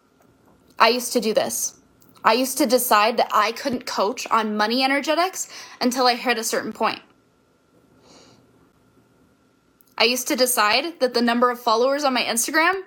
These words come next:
meant I could or couldn't launch anything. All of these rules that we're making around money, followers, time, working our way up, they're all the same. And so, I want you guys to ask yourself,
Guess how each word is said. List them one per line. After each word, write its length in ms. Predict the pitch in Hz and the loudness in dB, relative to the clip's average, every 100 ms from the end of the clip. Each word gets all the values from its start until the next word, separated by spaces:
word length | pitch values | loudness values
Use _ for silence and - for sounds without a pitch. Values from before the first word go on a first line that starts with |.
| - - | -8 0
meant 220 | 247 247 | 2 2
I 80 | 240 | 0
could 240 | 277 254 | 2 2
or 80 | 240 | 0
couldn't 280 | 254 247 226 | -2 -4 -2
launch 300 | 214 220 214 | -2 -2 -4
anything. 520 | 175 - 110 - - _ _ - - | -6 -8 -10 -12 -16 _ _ -4 2
All 220 | 269 330 | 2 2
of 100 | 294 | -2
these 360 | 294 233 208 | -2 -2 -4
rules 320 | 226 226 277 262 | -2 0 0 0
that 120 | 233 | 0
we're 120 | 233 | 0
making 300 | 220 214 269 | -2 -2 -2
around 260 | 226 202 220 | 0 0 2
money, 260 | 285 285 | 2 0
followers, 520 | 277 269 254 254 247 - - - - - _ _ - | 0 2 2 0 -2 -10 -18 -20 -20 -20 _ _ -4
time, 580 | - 277 269 269 277 - _ _ _ _ _ _ _ _ _ _ | 2 4 4 0 -6 -12 _ _ _ _ _ _ _ _ _ _
working 320 | 262 269 285 | 2 4 2
our 100 | 269 | 4
way 180 | 262 247 | 4 4
up, 280 | 247 240 - | 4 0 -2
they're 180 | 240 - | -4 0
all 200 | 247 247 | 2 2
the 80 | 233 | 0
same. 420 | - 240 - 233 - _ _ _ _ _ _ _ _ _ - - _ _ _ _ _ _ - | 0 0 0 -4 -16 _ _ _ _ _ _ _ _ _ -20 -20 _ _ _ _ _ _ -4
And 120 | 226 | 0
so, 340 | - 208 - - - _ _ _ _ _ _ _ _ _ _ _ _ _ _ _ _ - | 2 2 0 -8 -16 _ _ _ _ _ _ _ _ _ _ _ _ _ _ _ _ -2
I 80 | |
want 160 | 226 226 | 0 0
you 80 | 254 | 0
guys 180 | 254 254 | 0 0
to 120 | - | 0
ask 240 | 226 226 | 0 0
yourself, 560 | 226 214 185 156 - | -6 -4 -6 -8 -14